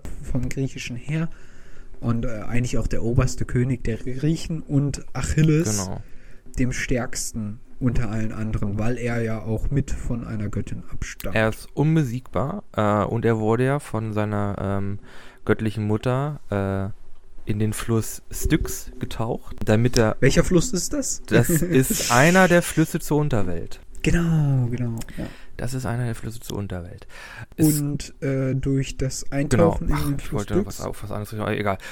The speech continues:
Speaker 2: Auf jeden Fall, seine
Speaker 1: Ach so,
Speaker 2: Mutter,
Speaker 1: sorry.
Speaker 2: ähm, taucht ihn
Speaker 1: <laughs>
Speaker 2: halt in den Fluss Styx, aber sie merkt dann, „Äh, ich kann das Baby ja nicht einfach so ins Wasser werfen, das schwimmt mir ja weg.“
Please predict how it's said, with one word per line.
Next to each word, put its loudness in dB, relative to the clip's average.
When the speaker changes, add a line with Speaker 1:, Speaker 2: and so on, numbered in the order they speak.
Speaker 2:
Auf 4
jeden 10
Fall, 10
seine 8
Speaker 1:
Ach 10
so, 10
Speaker 2:
Mutter, 8
Speaker 1:
sorry. 8
Speaker 2:
ähm, 2
taucht 6
ihn 6
Speaker 1:
<laughs> 4
Speaker 2:
halt 2
in 2
den 4
Fluss -2
Styx, 0
aber 4
sie 2
merkt 2
dann, 4
„Äh, 6
ich -4
kann -2
das -4
Baby 2
ja 2
nicht 0
einfach -2
so -6
ins -4
Wasser 2
werfen, 0
das 0
schwimmt -2
mir 0
ja 0
weg.“ -2